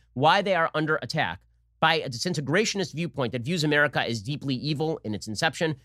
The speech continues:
views American philosophy as an obstacle to utopia, and views American institutions as something that need to be ripped down. Go pick up my book right now, How to Destroy America in Three Easy Steps. It has never been more, more relevant. It will continue to be relevant post-election. It is an excellent primer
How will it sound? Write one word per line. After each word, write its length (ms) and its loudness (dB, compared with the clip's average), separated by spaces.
views 160 0
American 320 4
philosophy 560 0
as 100 -2
an 120 -4
obstacle 600 0
to 100 0
utopia, 460 2
and 120 -2
views 180 0
American 400 4
institutions 760 -2
as 120 -2
something 280 2
that 100 2
need 160 2
to 80 -2
be 100 0
ripped 340 -2
down. 340 -2
Go 100 4
pick 140 0
up 80 2
my 100 2
book 200 0
right 220 2
now, 180 -2
How 140 0
to 120 -4
Destroy 360 0
America 300 2
in 120 -4
Three 180 -4
Easy 180 -4
Steps. 260 -2
It 60 -4
has 100 -4
never 200 2
been 120 2
more, 340 2
more 360 -2
relevant. 380 0
It 60 -2
will 100 -2
continue 320 -4
to 40 -4
be 80 0
relevant 420 0
post-election. 580 -2
It 60 -4
is 80 0
an 160 0
excellent 380 0
primer 360 0